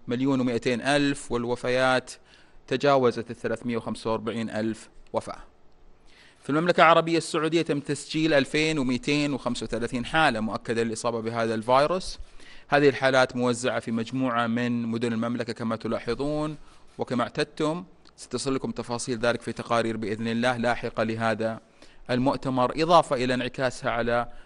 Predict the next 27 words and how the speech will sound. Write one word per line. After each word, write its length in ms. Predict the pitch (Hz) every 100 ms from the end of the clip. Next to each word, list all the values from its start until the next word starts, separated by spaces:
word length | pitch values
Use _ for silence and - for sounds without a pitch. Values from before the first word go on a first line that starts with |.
| -
الموقع 360 | 139 131 123 117
الرسمي 320 | 117 - 110
المخصص 640 | 107 - 110 - 107 -
لمستجدات 720 | 113 113 107 110 104 117 113 - - - _ _ -
الفيروس. 560 | 113 67 50 - - - - - - - - - - - - - -
سبعة 280 | - 170 180
وعشرين 320 | 190 - 208
في 80 | 202
المائة 240 | 190 196
من 140 | 190 185
هذه 240 | 185 180
الحالات 360 | 156 185 185 175
الجديدة 420 | 156 160 160 151
المؤكدة 480 | 151 160 - 147 143
سجلت 360 | 143 147 139
فيما 220 | - 143
بين 180 | 131 131
الإناث، 460 | 127 120 135 165 -
فيما 240 | 139 131
سجلت 400 | 127 131 131 123
فيما 220 | - 120
بين 160 | 120 120
الذكور 360 | 120 120 151 151
بنسبة 380 | 127 127 117 113
ثلاثة 380 | 135 139 139 -
وسبعين 680 | 113 131 120 123 147 123 98 - - - - -
بالمائة، 540 | 123 131 156 165 180